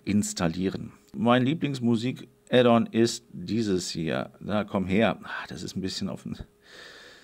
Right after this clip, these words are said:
Das ist dieses hier, Radio. So, das ist schon mal ein Musiksender, nennt sich Radio.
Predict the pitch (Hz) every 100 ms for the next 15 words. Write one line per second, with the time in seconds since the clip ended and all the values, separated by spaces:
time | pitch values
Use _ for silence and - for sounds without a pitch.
0 | _ _ - - - _ _ - _ _
1 | _ _ - 117 117 - 113 - - 101
2 | 147 135 120 - 87 82 107 113 101 82
3 | 65 - - _ _ _ _ _ - 87
4 | 87 87 92 - 90 80 76 - 95 117
5 | 107 101 113 107 110 123 139 165 92 90
6 | 90 85 82 - 87 87 85 104 135 139
7 | 160